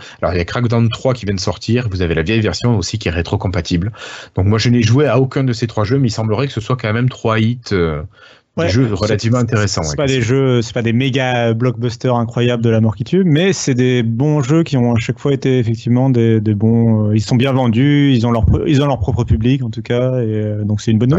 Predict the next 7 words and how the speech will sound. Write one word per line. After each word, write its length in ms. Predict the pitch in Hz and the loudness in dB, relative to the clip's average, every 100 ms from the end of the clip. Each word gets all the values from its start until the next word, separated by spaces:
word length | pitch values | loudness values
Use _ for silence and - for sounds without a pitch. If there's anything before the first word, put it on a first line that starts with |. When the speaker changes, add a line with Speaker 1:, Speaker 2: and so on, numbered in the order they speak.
| 208 | 0
Speaker 2:
nouvelle. 80 | 143 _ _ _ _ _ 127 | -2 _ _ _ _ _ -12
Speaker 1:
Ouais, 80 | 131 - | -12 -10
ça 140 | - | -6
marche 180 | 104 131 | -4 -2
plutôt 200 | 120 104 | -2 -2
bien. 140 | 78 67 _ _ _ - - - - - - - | -4 -8 _ _ _ -20 -20 -20 -20 -20 -20 -6
Et 180 | 143 | -2